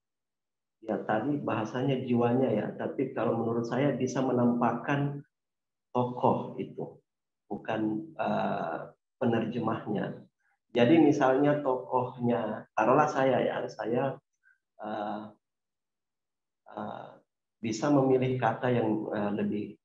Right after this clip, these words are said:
baik, lebih bagus, tapi kalau kata itu menurut saya tidak cocok dengan, eh, tokohnya yang berpendidikan rendah, saya harus memilih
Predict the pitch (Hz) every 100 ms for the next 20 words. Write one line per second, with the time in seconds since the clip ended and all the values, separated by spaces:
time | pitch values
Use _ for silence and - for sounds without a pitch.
0 | _ - 104 123 156 - - 107 104 107
1 | - 143 170 - 113 - 156 147 135 127
2 | 123 123 120 120 - 113 - - 110 107
3 | 104 98 - 113 107 107 110 - 107 107
4 | 107 101 - - 110 110 - 165 - 139
5 | - 113 110 110 113 - _ _ _ _
6 | _ - 107 107 123 120 - 127 127 120
7 | 117 107 95 - 117 113 107 107 110 143
8 | 160 127 135 - - _ _ _ - 110
9 | 143 135 127 123 120 120 -